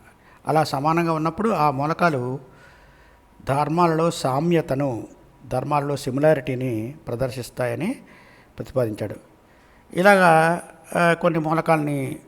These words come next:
ఎంచుకున్నాడు, మూడేసి మూలకాలను ఎంచుకున్నాడు. ఆ మూడేసి మూలకాల త్రికాన్ని డోబరైనర్ త్రికాలు అంటారు. మొదటి త్రికము లిథియము, సోడియము, పొటాషియం, తర్వాతది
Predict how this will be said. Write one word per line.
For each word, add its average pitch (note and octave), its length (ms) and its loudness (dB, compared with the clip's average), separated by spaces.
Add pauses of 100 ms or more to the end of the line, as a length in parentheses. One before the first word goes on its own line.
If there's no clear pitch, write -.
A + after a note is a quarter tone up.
(220)
ఎంచుకున్నాడు, C#3+ 460 -4
మూడేసి C#3 380 -2
మూలకాలను C#3 380 -2
ఎంచుకున్నాడు. C3 540 -6 (260)
ఆ B2+ 40 -4
మూడేసి C#3+ 420 -4
మూలకాల C#3 640 -4 (400)
త్రికాన్ని C#3 800 -4
డోబరైనర్ E3 600 2
త్రికాలు C#3 380 -4
అంటారు. B2+ 380 -6 (840)
మొదటి F#3 340 2
త్రికము D#3 480 0
లిథియము, F#3+ 560 0
సోడియము, F3 640 2 (540)
పొటాషియం, D3+ 600 0 (720)
తర్వాతది E3+ 840 2